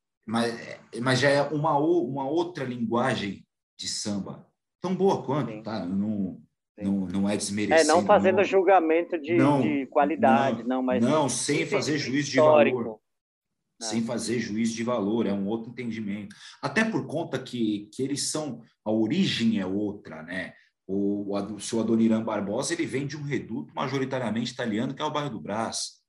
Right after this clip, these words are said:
Speaker 1: Então, as influências dele foram outras também. É, a gente fala de a galera do Demônios da Garoa também, é toda essa, essa ligação com a comunidade italiana. Seu Germano Matias,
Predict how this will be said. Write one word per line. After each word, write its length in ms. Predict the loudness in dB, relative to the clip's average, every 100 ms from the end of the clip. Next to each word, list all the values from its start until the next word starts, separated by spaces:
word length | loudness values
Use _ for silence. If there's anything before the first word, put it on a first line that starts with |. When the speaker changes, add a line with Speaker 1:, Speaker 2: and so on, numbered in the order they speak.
| _ _ _ _ -16
Speaker 1:
Então, 360 | -14 -6 -2 -2
as 160 | -2
influências 760 | -2 -2 0 0 0 -2 -2 -6
dele 520 | -4 -4 -2 -6 -8 _ _ _
foram 340 | 0 2 2 0
outras 500 | 0 -2 -6 -10 -10
também. 500 | -10 -10 -8 -10 -14 _ _ _ -20
É, 560 | -18 -16 -18 -20 -20 _ _ _ _ _
a 120 | -16
gente 320 | -12 -8 -8 -8
fala 340 | -10 -8 -8
de 600 | -8 -8 -8 -10 -12 -18 _ _ _
a 80 | -10
galera 360 | -6 0 0 0
do 60 |
Demônios 320 | -8 -10 -10
da 80 | -10
Garoa 360 | -12 -8 -6 -6
também, 480 | -8 -6 -4 -4 -6 _ _ _
é 80 | _
toda 240 | -6 -2 -2
essa, 400 | -4 -8 -10 -10
essa 240 | -10 -10
ligação 800 | -12 -12 -8 -4 0 0 -2 -10 _ _ _ _ -12
com 80 |
a 20 | -8
comunidade 500 | -6 -6 -4 -6 -8
italiana. 640 | -10 -8 -8 -6 -6 -6
Seu 220 | -6 -4
Germano 360 | -2 -2 0 0
Matias, 720 | -2 -6 -4 -2 -2 -4